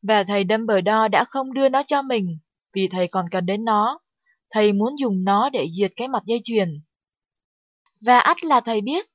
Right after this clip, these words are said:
họ sẽ không thể để cho bồ nhận thanh gươm nếu thầy ghi nó trong di chúc. Vì vậy, thầy đã làm một mẫu nhái y chang và đặt thanh gươm giả trên cái chân đế thủy tinh. Và thầy cất thanh gươm thật đi.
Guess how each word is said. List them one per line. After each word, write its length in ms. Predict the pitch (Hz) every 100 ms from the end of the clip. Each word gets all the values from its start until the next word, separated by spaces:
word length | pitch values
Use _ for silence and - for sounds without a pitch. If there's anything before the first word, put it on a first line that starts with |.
| _ -
họ 160 | 254
sẽ 180 | - 277
không 220 | - 330 339
thể 180 | 320 214
để 220 | 190 165 170
cho 160 | 294
bồ 220 | 277 247 226
nhận 140 | 247 262
thanh 160 | 294
gươm 240 | 294 311 302 233 _ _ _
nếu 160 | 226 277
thầy 240 | 320 247
ghi 240 | 196 233 240
nó 300 | 240 247 320
trong 200 | 320 285
di 120 | 262 262
chúc. 220 | 349 - _ _ _ _ _ _ _ -
Vì 180 | 202
vậy, 360 | 175 202 214 - _ -
thầy 160 | 214 190
đã 180 | 185
làm 280 | 240 233 202
một 100 | 190 185
mẫu 220 | 196 254
nhái 280 | 240 226 -
y 140 | 254
chang 380 | - 262 254 220 - _ _ _ _ _ _ -
và 160 | 262
đặt 160 | 262 247
thanh 160 | 285 311 311
gươm 140 | 320 294
giả 240 | 254 165 190
trên 180 | 277 269
cái 120 | 311 302
chân 200 | 311 294
đế 160 | 302 339
thủy 180 | 226 -
tinh. 180 | 294 311 233 - _ _ _ _ _ _ -
Và 160 | 180
thầy 200 | 175 170
cất 240 | - 269 -
thanh 180 | 262 220
gươm 180 | 247
thật 180 | 233 220 -
đi. 360 | 247 269 254